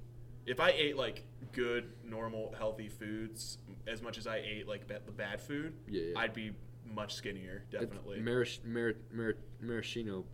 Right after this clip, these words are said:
Speaker 2: cherries. Something like that. I don't fucking know.
Speaker 1: It, like, I know it's one of those words where it's, like, it's not pronounced the way that it's, like, spelled.
Speaker 2: Yeah,
Speaker 1: So I
Speaker 2: I
Speaker 1: always
Speaker 2: don't
Speaker 1: hear
Speaker 2: know.
Speaker 1: it
Speaker 2: That's fair.
Speaker 1: differently.
Speaker 2: Yeah, that's fair. So that's, I'm, I'm still bewildered.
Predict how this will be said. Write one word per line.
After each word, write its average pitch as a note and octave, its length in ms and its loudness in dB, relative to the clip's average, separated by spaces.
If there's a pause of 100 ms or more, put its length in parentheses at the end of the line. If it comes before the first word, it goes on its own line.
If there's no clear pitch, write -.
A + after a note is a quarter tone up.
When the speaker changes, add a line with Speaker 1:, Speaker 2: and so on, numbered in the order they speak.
Speaker 2:
cherries. F2+ 540 -2 (460)
Something C3 220 2
like E2+ 100 -4
that. F2 260 -2
I C#3 80 -2
don't G#2+ 140 -2
fucking - 280 -6
know. E3+ 80 2
Speaker 1:
It, G3 120 0
like, G#3 160 6
I G#3+ 80 10
know A3+ 160 6
it's A3+ 100 -2
one G3+ 100 4
of G3 40 6
those D#3+ 140 6
words D3 180 4
where D#3 80 -2
it's, - 80 -2
like, C3 260 2
it's C#3 160 0
not B2+ 200 2
pronounced B2 360 -2
the B2+ 60 2
way A2+ 100 2
that A2 100 0
it's, G#2 140 -2
like, G2 140 -4
spelled. - 480 -6 (1120)
Speaker 2:
Yeah, A2+ 280 8
Speaker 1:
So D3 120 8
I - 20 10
Speaker 2:
I - 40 10
Speaker 1:
always - 180 10
Speaker 2:
don't G#3+ 80 4
Speaker 1:
hear G3 80 8
Speaker 2:
know. - 60 0
Speaker 1:
it - 40 -2
Speaker 2:
That's G3 140 4
fair. F2+ 180 4
Speaker 1:
differently. F2+ 360 -4
Speaker 2:
Yeah, F2 80 0
that's F#2+ 140 -4
fair. D#2+ 300 -6 (880)
So - 180 -6
that's, E3+ 480 -4 (420)
I'm, E3+ 240 0 (180)
I'm B2 140 -2
still G#2+ 220 2
bewildered. F2 500 2